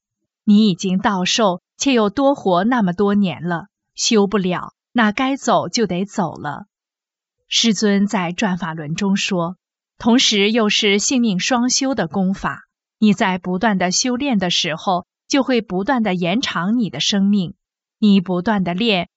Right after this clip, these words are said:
不断的延，根基好而年岁大的人，你的练功时间也就够用了。但是有一个标准，超出你的天定，原来的生命进程，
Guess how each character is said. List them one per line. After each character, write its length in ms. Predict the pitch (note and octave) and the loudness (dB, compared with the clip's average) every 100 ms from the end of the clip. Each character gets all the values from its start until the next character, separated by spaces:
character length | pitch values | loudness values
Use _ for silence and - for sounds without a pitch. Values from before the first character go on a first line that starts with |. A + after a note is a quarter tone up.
| _ | _
不 200 | G#3 A3+ | 0 2
断 200 | C#4+ A3+ | 2 2
的 80 | F#3 | 0
延， 400 | E3+ D#3 D#3+ G3+ _ _ | -2 -4 -6 -10 _ _
根 200 | - A3+ | 2 4
基 200 | A3 A3+ | 4 2
好 280 | A3+ - E3 | -2 0 0
而 180 | - G3 | 0 2
年 260 | G#3 F3+ G#3+ | 2 2 0
岁 220 | - B3 | 0 -2
大 260 | C#4+ B3 | -2 -2
的 120 | F#3+ F3 | -2 -2
人， 320 | E3 D#3+ G3 _ _ | -4 -6 -8 _ _
你 120 | A3 | 0
的 120 | G#3 G3 | 2 2
练 240 | A3+ F#3 | 2 2
功 180 | A3 A3+ | 2 2
时 240 | - F#3 | 0 -2
间 320 | F#3 A#3 A3 | -2 0 0
也 140 | G#3 D3+ | 0 -2
就 260 | G#3 F#3 | -2 -2
够 220 | F3+ A#3 G3+ | 0 0 0
用 320 | C4 A3+ E3 | 0 0 -2
了。 180 | C#3+ - _ _ _ _ _ | -4 -10 _ _ _ _ _
但 180 | C4+ B3 | 0 2
是 300 | - B3+ A3 | 2 0 2
有 160 | G3 | 0
一 160 | E3+ G#3+ | 0 -2
个 160 | G#3+ G3 | -2 -2
标 260 | A#3+ A#3 | -2 -2
准， 300 | B3 G3+ A#2+ - _ _ | -2 -4 -4 -10 _ _
超 280 | - G#3+ G#3 | 0 2 2
出 220 | A3+ G#3+ | 2 2
你 160 | G#3 D#3 | 0 -2
的 140 | D#3+ | -6
天 340 | - A3+ A3 | -2 0 0
定， 280 | A3+ A3 F3+ - _ | 0 -2 -4 -8 _
原 220 | A3 G#3+ | 0 2
来 200 | C#4+ G3+ | 2 0
的 220 | A3+ G#3 | 2 2
生 220 | F#3 A#3+ A3 | 2 2 2
命 200 | G#3+ F3 | 2 0
进 240 | A#3+ G3 | 0 -2
程， 400 | - - D#3+ F#3 | -2 -2 -4 -6